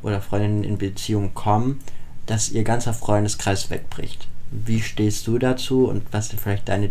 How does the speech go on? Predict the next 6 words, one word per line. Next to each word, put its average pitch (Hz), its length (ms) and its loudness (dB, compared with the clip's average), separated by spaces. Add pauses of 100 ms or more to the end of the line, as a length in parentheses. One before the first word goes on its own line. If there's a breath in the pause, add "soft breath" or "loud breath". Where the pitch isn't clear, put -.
(160)
Tipps, - 580 0 (540 soft breath)
dass 107 220 0
man 101 200 2
dagegen 98 500 4 (260)
wirken 87 280 0
kann? 85 160 2